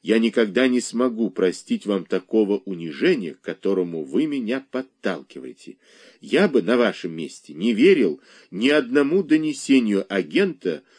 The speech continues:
принужденному к сотрудничеству таким образом». Гаузнер мелко засмеялся. «Роумен, откуда вы знаете?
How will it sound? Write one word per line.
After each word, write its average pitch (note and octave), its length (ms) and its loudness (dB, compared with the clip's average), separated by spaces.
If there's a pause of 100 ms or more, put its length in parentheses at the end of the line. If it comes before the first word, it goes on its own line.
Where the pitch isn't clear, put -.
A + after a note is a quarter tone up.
принужденному A2+ 1000 2
к - 60 -18
сотрудничеству A#2 960 -6
таким F#2 420 -6
образом». - 400 -20 (1300)
Гаузнер E3+ 640 2
мелко B2 420 2
засмеялся. C3+ 880 -10 (100)
«Роумен, A#2 880 2
откуда D#3 560 0
вы E3+ 140 2
знаете? D3 800 -2